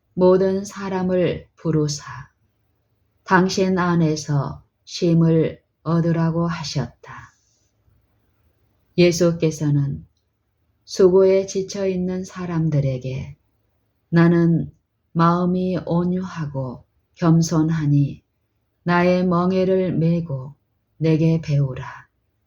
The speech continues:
그러면 너희 마음이 쉼을 얻으리라"고 부드럽게 말씀하셨다. 마태복음 십일 장 이십구 절.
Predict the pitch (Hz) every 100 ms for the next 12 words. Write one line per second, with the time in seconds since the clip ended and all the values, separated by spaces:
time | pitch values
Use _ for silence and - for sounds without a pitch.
0 | _ _ _ _ _ 170 160 160 165 160
1 | 151 147 - _ _ _ _ - 175 175
2 | 180 180 170 - _ _ 156 170 180 185
3 | 185 190 170 80 - - - 190 185 190
4 | 185 - 156 156 151 131 127 127 127 123
5 | - _ _ _ _ - 175 160 160 160
6 | 151 - 156 147 143 - _ - 156 156
7 | 156 156 151 165 143 - 117 117 - -
8 | - _ _ _ _ _ _ _ _ -
9 | 160 160 175 156 160 165 165 - 156 151
10 | 147 - 143 139 - - _ _ _ 160
11 | 160 160 151 147 - - -